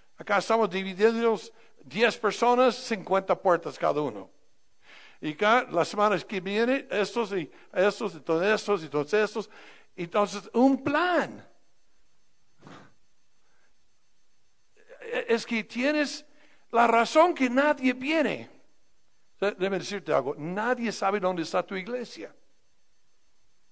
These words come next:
Tú dices, "No, no, no, hermano, hemos estado ahí por años, todos saben." Corre a la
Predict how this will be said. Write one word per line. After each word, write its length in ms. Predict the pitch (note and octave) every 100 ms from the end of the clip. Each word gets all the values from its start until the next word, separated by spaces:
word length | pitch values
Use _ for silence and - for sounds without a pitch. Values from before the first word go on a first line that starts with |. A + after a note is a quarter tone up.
| - - - - - - - - - - - - -
Tú 120 | -
dices, 280 | C4 A#3 G3
"No, 180 | G#3+ B3+
no, 100 | C4
no, 140 | A#3
hermano, 320 | A#3 A#3+ A3+ A3
hemos 300 | C4+ A3+ G3+
estado 300 | A#3+ A#3 A3+
ahí 120 | A3+
por 160 | G#3+
años, 320 | G3+ A#3+ G#3+ E3+
todos 300 | B3 A3+ -
saben." 440 | B3+ B3 F3 B2+ - - - - - - - - - - - - - - - -
Corre 300 | G#3+ C4+ D4
a 120 | C4
la 500 | B3 G#3 F3+ - -